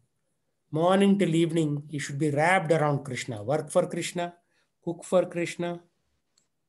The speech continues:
talk for Krishna, sleep for Krishna. Why do you sleep? You sleep so that your body is rejuvenated, so that tomorrow again you can talk about Krishna. I give three classes, Friday evening, Saturday evening, Sunday afternoon. This is the Sunday afternoon class,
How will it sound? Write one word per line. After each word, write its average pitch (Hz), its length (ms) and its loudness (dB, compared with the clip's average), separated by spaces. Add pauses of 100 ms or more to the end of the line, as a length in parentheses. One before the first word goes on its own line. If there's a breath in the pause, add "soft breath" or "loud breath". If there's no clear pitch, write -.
(180)
talk 170 300 4
for 175 160 2
Krishna, 165 420 -4
sleep 294 440 4
for 220 120 2
Krishna. 139 340 -4 (120)
Why 160 160 0
do 196 80 0
you 208 80 -2
sleep? 220 400 -6 (560)
You 180 140 -2
sleep 240 360 4
so 208 220 0
that 277 380 0 (240)
your 175 180 4
body 175 360 4
is 202 360 0
rejuvenated, 170 800 4
so 175 220 2
that 196 240 2
tomorrow 185 380 4
again 185 260 2
you 175 140 -2
can 170 200 -2
talk 151 220 2
about 139 300 -2
Krishna. 131 360 -10 (540)
I 151 120 -2
give 165 200 -2
three 165 160 0
classes, 139 460 -2
Friday 143 300 0
evening, 143 200 -4
Saturday 139 360 -4
evening, 139 200 -6
Sunday 135 460 -6 (420)
afternoon. 120 480 -6 (240)
This 135 160 -8
is 139 60 -6
the 131 100 -4
Sunday 127 300 -6
afternoon 117 340 -10
class, 113 420 -8